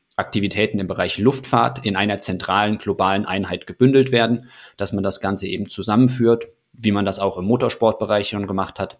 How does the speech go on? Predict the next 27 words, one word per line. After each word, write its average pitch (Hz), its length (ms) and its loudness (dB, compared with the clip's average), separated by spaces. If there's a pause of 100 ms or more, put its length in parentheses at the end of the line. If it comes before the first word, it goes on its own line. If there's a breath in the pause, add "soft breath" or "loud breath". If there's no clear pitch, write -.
Auch 98 160 -6
darüber 87 480 -4
haben 87 140 -8
wir 85 200 -4 (240)
schon 90 420 -6 (120)
geschrieben 92 500 -4
und 87 240 -12 (160)
berichtet. - 560 -2 (460 loud breath)
Weiterer 120 400 0
Akteur 113 380 2
in 110 100 0
dieser 104 220 0
Linie 101 280 0
ist - 160 -4
auch 87 220 -8
Schaeffler, 160 540 0
die 135 160 -4
sich 131 180 -2
diese 127 240 0
Woche 127 200 2
mit 120 140 0
ihren 117 240 0
Quartalszahlen 110 880 -2
zu 110 420 -4
Wort 110 240 2
gemeldet 107 420 0
haben, 107 220 -2